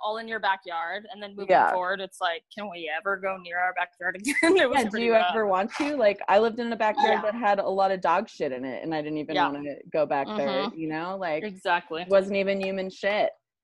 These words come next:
Speaker 2: and
Speaker 1: Mm-hmm.
Speaker 2: tampons. <laughs> It was just
Speaker 1: Exactly.
Speaker 2: um, and the shitting on the porch story, I think for disgust levels, it's really more of, like, a four.
Speaker 1: Yeah.
Speaker 2: Because it's like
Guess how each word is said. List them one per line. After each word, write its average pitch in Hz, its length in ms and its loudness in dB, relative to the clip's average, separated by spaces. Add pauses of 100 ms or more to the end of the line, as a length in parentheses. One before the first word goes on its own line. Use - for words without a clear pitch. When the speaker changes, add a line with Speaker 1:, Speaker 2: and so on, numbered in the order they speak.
(100)
Speaker 2:
and 165 140 0
Speaker 1:
Mm-hmm. 202 180 0 (220)
Speaker 2:
tampons. 123 240 -8
<laughs> - 40 -20 (460)
It 233 100 2
was 214 200 2
just 185 60 0
Speaker 1:
Exactly. 165 420 0 (1000)
Speaker 2:
um, 185 420 4 (320)
and 220 180 4
the 233 60 6
shitting 285 340 -2
on 254 120 0
the 220 80 -4
porch 202 360 0
story, 180 600 2 (1600)
I 180 60 2
think 262 280 -2
for 226 160 0
disgust 190 640 0
levels, 180 480 2
it's 165 220 -12
really 170 280 4
more 160 280 -2
of, 156 200 -2
like, 135 360 0 (680)
a 151 100 2 (140)
four. 147 440 -2 (760)
Speaker 1:
Yeah. 196 220 6
Speaker 2:
Because - 220 -4
it's 185 200 -6
like 175 420 2